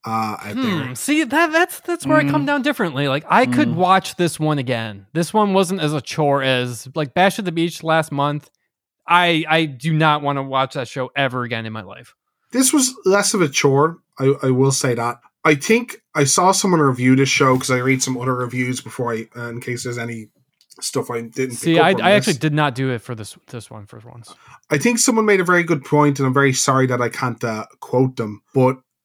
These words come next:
Speaker 1: this is a professional wrestling show, and multiple people could not wrestle. And I mean some of the wrestle-, wrestlers, like Public Enemy, Jay Leno, Eubanks,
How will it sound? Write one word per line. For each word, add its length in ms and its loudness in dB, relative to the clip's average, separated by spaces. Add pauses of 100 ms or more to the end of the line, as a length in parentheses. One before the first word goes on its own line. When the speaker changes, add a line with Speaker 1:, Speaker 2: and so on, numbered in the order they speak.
(300)
Speaker 1:
this 160 2
is 140 2
a 40 2
professional 540 0
wrestling 540 2
show, 420 0 (680)
and 160 2
multiple 500 4
people 480 2
could 180 -2
not 240 4
wrestle. 600 -6
And 80 0
I 40 4
mean 160 4
some 200 2
of 60 0
the 60 4
wrestle-, 560 -2
wrestlers, 440 -4
like 160 -12
Public 280 2
Enemy, 540 2 (480)
Jay 240 0
Leno, 680 2 (160)
Eubanks, 1080 0